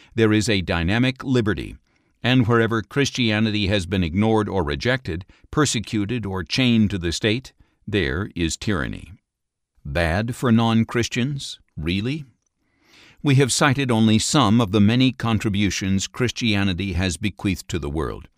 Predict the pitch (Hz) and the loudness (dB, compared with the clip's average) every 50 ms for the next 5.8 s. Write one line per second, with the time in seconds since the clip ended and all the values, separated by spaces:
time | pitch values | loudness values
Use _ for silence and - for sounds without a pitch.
0 | _ _ _ _ _ _ _ - - 151 151 135 - - 143 139 143 120 127 120 | _ _ _ _ _ _ _ -10 -2 -2 0 0 0 0 2 2 2 2 2 0
1 | 113 101 107 120 113 110 120 131 131 135 - _ - - 131 104 113 104 - - | 0 2 2 2 4 4 2 2 -2 -6 -10 _ -4 -4 -2 0 0 -2 0 0
2 | 139 143 143 - 135 113 123 127 120 104 95 110 120 110 107 101 98 101 117 131 | 0 0 0 -2 -4 -4 0 0 0 0 2 2 4 4 4 4 2 0 0 -2
3 | 135 101 110 120 113 92 113 110 101 107 107 101 - 107 110 104 - - 113 98 | -2 0 0 0 0 2 0 0 0 0 -2 0 0 0 0 0 0 -2 -6 -6
4 | - - 107 104 101 98 104 107 98 107 107 110 120 127 127 101 90 78 64 58 | -4 -2 0 0 2 2 2 0 0 0 0 2 4 4 2 2 -2 -6 -8 -8
5 | 57 65 71 71 71 90 80 69 64 64 62 60 60 67 - - | -8 -8 -8 -6 -6 -6 -4 -4 -4 -4 -6 -6 -8 -12 -18 -20